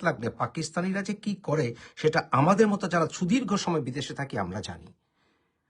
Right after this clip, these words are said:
বর্তমান প্রজন্ম পাকিস্তানিদের সাথে মিশে না,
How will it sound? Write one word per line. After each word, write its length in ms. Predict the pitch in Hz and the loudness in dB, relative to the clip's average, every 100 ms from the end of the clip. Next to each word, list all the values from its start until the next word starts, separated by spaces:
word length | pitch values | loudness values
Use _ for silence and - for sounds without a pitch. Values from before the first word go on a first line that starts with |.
| _ - | _ 8
বর্তমান 400 | 180 180 226 226 | 8 8 4 6
প্রজন্ম 320 | 226 208 202 208 | 4 4 2 0
পাকিস্তানিদের 600 | 165 - 147 147 156 170 | -4 -4 -2 -2 -2 -4
সাথে 160 | - 127 | -6 -4
মিশে 260 | 104 - | -4 -6
না, 120 | 92 | -10